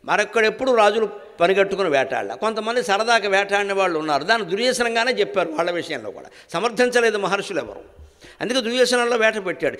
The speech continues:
ఇవాళ ఆలోచించండి, కోడి పందాలు వేట కాదా? వాటి బతుకులతో ఆడుకోవడానికి మనకెవడిచ్చాడండి స్వేచ్ఛ? కోడి హక్కుల సంఘాలు లేవు, మానవ హక్కుల సంఘాలు ఉంటాయి.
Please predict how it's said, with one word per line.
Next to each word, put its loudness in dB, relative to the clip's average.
ఇవాళ 2
ఆలోచించండి, 0
కోడి 4
పందాలు 2
వేట 2
కాదా? 2
వాటి 0
బతుకులతో 0
ఆడుకోవడానికి 2
మనకెవడిచ్చాడండి -4
స్వేచ్ఛ? -8
కోడి 4
హక్కుల 2
సంఘాలు 0
లేవు, 2
మానవ 0
హక్కుల 0
సంఘాలు -4
ఉంటాయి. -18